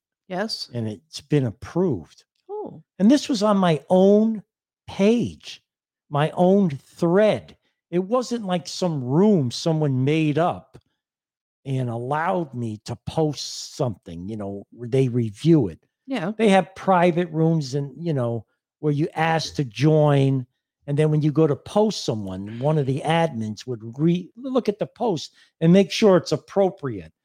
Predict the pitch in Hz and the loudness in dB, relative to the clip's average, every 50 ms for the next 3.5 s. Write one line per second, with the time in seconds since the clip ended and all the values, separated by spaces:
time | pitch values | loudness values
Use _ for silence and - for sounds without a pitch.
0 | _ _ _ _ _ _ _ _ 190 202 254 320 302 302 240 - - - - - | _ _ _ _ _ _ _ _ 2 4 6 6 4 4 2 -2 -8 -16 -20 -20
1 | - - - - - - 269 226 - - 202 170 127 - - 156 156 135 120 156 | -20 -20 -20 -4 0 0 0 0 0 -2 -2 -4 -2 -2 -2 -2 -2 -2 0 2
2 | 190 190 196 180 170 160 156 156 151 - - 156 147 151 143 123 123 117 - - | 2 4 4 4 2 2 0 -2 -2 -4 -4 -2 -2 -2 -2 -4 -6 -6 -8 -6
3 | - - 143 143 139 139 135 120 - 73 | -4 -2 -2 0 0 -2 -2 -4 -6 -10